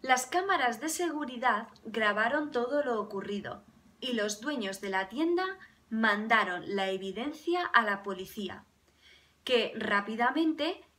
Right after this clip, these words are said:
identificaron a los individuos. No se podían creer lo que la policía les contó. El hombre fue reconocido como el sobrino del dueño y la mujer era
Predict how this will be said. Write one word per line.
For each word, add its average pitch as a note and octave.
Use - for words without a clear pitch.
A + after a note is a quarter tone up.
identificaron G#3+
a B3+
los G3+
individuos. F#3
No C4
se A3+
podían A3
creer G#3
lo G#3+
que G3+
la G3
policía G#3+
les G#3
contó. -
El C#4
hombre A#3+
fue D#4
reconocido D4+
como G#3+
el G3
sobrino G#3+
del B3
dueño C#4+
y C#4
la A#3
mujer G#3+
era E4+